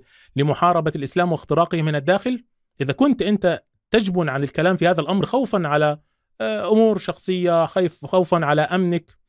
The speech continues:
خوفًا على مساعدة مادية، فمن باب أولى أن تسكت عن العلماء. هكذا الناس يحتجون عليك، هكذا يلزمك الناس بأنك أنت أسد على العلماء، لكن عند هؤلاء نعامة،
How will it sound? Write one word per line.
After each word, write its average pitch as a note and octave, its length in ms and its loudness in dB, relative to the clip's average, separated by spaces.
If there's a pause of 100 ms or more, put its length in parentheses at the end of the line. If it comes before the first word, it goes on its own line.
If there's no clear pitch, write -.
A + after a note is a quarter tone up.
(140)
خوفًا G#3+ 360 2
على D#3+ 260 2
مساعدة D#3+ 560 0
مادية، F3+ 540 -2 (400)
فمن C#3+ 280 -2
باب F3 220 2
أولى D#3+ 340 0
أن C#3 140 -4
تسكت - 340 -4
عن C3+ 100 -4
العلماء. C3 420 0
هكذا D#3 580 0 (320)
الناس D3+ 260 -2
يحتجون C#3 400 -2
عليك، B2 280 0 (240)
هكذا A#3+ 420 0
يلزمك E3 500 0
الناس C#3+ 540 -6 (720)
بأنك D#3+ 640 0
أنت C#3 160 -4
أسد E3 360 0
على D3 140 0
العلماء، C#3+ 380 -2
لكن D#3+ 320 0
عند D3 200 -2
هؤلاء E3+ 520 0 (140)
نعامة، C3+ 560 -2